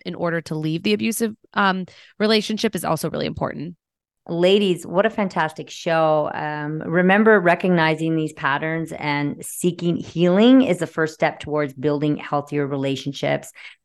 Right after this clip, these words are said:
Speaker 2: Ladies, where can people get a hold of you if they'd like to work with you, learn more about you and all that?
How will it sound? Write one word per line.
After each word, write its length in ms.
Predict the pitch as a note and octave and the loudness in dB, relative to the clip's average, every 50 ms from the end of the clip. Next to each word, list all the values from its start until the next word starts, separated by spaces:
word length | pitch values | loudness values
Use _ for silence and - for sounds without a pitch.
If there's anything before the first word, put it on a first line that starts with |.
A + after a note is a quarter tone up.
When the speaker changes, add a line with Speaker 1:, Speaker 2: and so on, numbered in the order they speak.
| _ - G3+ | _ -2 2
Speaker 2:
Ladies, 540 | G3+ A3+ C4 D4 E4 D#4+ E4+ E4 E4 D#4+ - - | 6 8 8 8 8 8 6 4 4 2 0 -2
where 420 | - - G#3+ F#3+ G3+ B3+ D4 E4 F4+ | 0 -2 2 4 6 8 8 8 6
can 180 | - - D#4 | 4 4 4
people 180 | C#4+ C#4+ A#3 A#3 | 4 4 4 4
get 140 | G3+ G#3 F3+ | 4 4 4
a 40 | F3 | 4
hold 240 | D#3 D#3+ D3+ - | 2 0 0 -2
of 80 | D3+ C#3 | -4 -6
you 120 | C#3 D3 | -6 -6
if 80 | C#3+ C#3+ | -6 -6
they'd 120 | - D3 | -6 -4
like 200 | C#3 C#3 C#3 C3+ | -4 -4 -4 -4
to 80 | - D#3 | -4 -6
work 300 | D3+ D#3+ A3 A#3 A#3 A3+ | 0 2 2 2 2 2
with 180 | A3 G#3+ A3 A3 | 0 -2 0 0
you, 200 | G#3+ G#3+ G#3 F#3+ | 0 2 2 2
learn 280 | E3+ D3+ D3 C#3+ C#3+ | 0 0 0 0 0
more 180 | C#3 C#3 C#3 C#3 | 0 0 0 0
about 320 | C3+ D#3+ F3 F3 E3+ - | 2 2 2 2 0 -2
you 140 | F3+ F3 E3+ | -4 -4 -4
and 100 | D#3+ D3+ | -4 -4
all 140 | C3+ C3 C3 | -4 -4 -6
that? 180 | B2 B2 - | -6 -8 -10